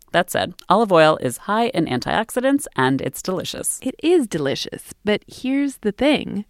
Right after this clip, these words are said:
Speaker 2: We tasted a ripe olive straight off the tree in Catherine and Robin's Grove, and it was rank.
Speaker 1: Oh my God, it's disgusting.
Speaker 2: Mm-hmm.
Speaker 1: Wow. It's, like,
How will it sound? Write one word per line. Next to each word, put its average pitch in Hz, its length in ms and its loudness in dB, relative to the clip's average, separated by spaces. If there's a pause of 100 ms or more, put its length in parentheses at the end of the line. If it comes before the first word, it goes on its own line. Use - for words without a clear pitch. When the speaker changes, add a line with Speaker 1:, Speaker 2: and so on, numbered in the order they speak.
(140)
Speaker 2:
We 262 280 4
tasted 262 440 0
a 190 60 4
ripe 202 340 2
olive 190 280 0
straight 185 300 0
off 175 160 -2
the 170 80 -6
tree 180 300 0
in 165 200 -2
Catherine 156 360 -2
and 147 180 -2
Robin's 220 320 2
Grove, 170 360 2 (380)
and 349 280 0
it 254 280 2
was 262 300 2
rank. 196 600 -2 (200)
Speaker 1:
Oh 185 140 8
my 143 140 6
God, 165 240 4
it's 120 100 0
disgusting. - 540 -4 (280)
Speaker 2:
Mm-hmm. 196 200 -16 (440)
Speaker 1:
Wow. 139 380 0 (540)
It's, 175 140 -12
like, 180 180 0